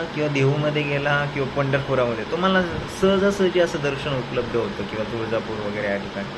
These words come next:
पण काय आहे माहिती का, ह्याने अस्वच्छता होते. आपण समजून घेतलं पाहिजे की पावित्र्य राहिलं पाहिजे आणि त्या मंदिरामध्ये गेल्यानंतर प्रसन्न राहिलं पाहिजे. जिथे स्वच्छता तिथे लक्ष्मी वसे, बरोबर आहे? जिथे हात फिरे तिथे लक्ष्मी वसे.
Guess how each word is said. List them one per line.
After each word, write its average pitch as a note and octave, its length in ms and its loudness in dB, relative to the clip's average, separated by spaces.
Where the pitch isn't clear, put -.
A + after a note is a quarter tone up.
पण E3+ 100 -4
काय D#3+ 220 0
आहे F3 200 2
माहिती D3 320 0
का, C3 60 2
ह्याने C#3 220 0
अस्वच्छता C#3 640 -2
होते. G#2+ 380 -6
आपण D3+ 280 0
समजून D3+ 500 -2
घेतलं C#3 300 -2
पाहिजे A#2+ 400 -2
की G3 320 -4
पावित्र्य G3 480 2
राहिलं C#3 300 2
पाहिजे A#2+ 260 0
आणि C#3 140 -4
त्या D3+ 80 2
मंदिरामध्ये D#3 580 0
गेल्यानंतर E3+ 420 0
प्रसन्न F3+ 520 0
राहिलं C#3 320 -2
पाहिजे. - 540 -8
जिथे D3 280 2
स्वच्छता D#3 500 0
तिथे C#3+ 360 0
लक्ष्मी D3 400 -2
वसे, E3+ 300 0
बरोबर C#3 260 2
आहे? - 320 -6
जिथे C#3 220 2
हात C#3 220 4
फिरे D3 400 0
तिथे D3 360 -2
लक्ष्मी D#3 400 -2
वसे. E3 380 0